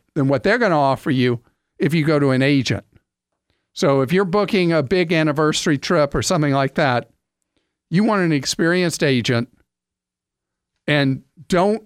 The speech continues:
resent the hourly fee you pay an agent. Know that that's gonna come back to you in a better experience if you find the right person, and better prices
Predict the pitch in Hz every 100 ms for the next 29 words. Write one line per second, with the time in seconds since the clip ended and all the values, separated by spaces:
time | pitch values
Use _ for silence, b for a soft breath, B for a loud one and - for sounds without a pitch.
0 | - 143 117 151 202 156 - _ _ _
1 | - 151 143 151 156 135 131 120 - 139
2 | 131 123 - 156 123 117 117 110 101 110
3 | - _ _ _ _ _ - 131 151 196
4 | 170 156 156 151 - 175 135 160 127 139
5 | 156 - - 160 127 117 113 - _ _
6 | _ _ _ _ _ 151 139 120 160 165
7 | 180 147 - - 165 165 156 127 110 -
8 | - _ _ _ _ _ 233 262 - 214
9 | 196 147 131 113 107 - 95 90 143 175
10 | _ _ _ _ _ _ _ - 156 147
11 | 165 143 - 180 202 175 120 104 95